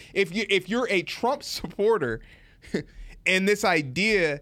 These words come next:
that anybody who is a Trump supporter is anti-vaccine or anti-booster, that doesn't even make any sense because Trump himself has gotten the vaccine and gotten the booster shot. This has nothing to do with,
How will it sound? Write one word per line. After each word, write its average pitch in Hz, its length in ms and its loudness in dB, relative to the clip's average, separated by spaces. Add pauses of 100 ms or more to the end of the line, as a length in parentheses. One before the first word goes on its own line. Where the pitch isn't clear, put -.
that 156 140 2
anybody 190 480 0
who 175 200 0
is 151 100 -2
a 139 100 0
Trump 170 280 -4
supporter 143 720 -2
is 139 240 -2
anti-vaccine 170 960 0
or 123 120 -4
anti-booster, 147 1000 -2 (680)
that 226 140 2
doesn't 269 260 2
even 214 220 2
make 196 220 0
any 170 160 0
sense 285 340 -2
because 185 420 0 (120)
Trump 294 320 0
himself 233 680 0 (120)
has 196 180 0
gotten 214 300 0
the 196 60 0
vaccine 196 800 0 (120)
and 185 140 2
gotten 165 520 0
the 214 100 0
booster 294 340 0
shot. - 300 -8 (240)
This 294 160 -2
has 311 160 2
nothing 277 420 0
to 254 80 0
do 254 240 0
with, 180 220 0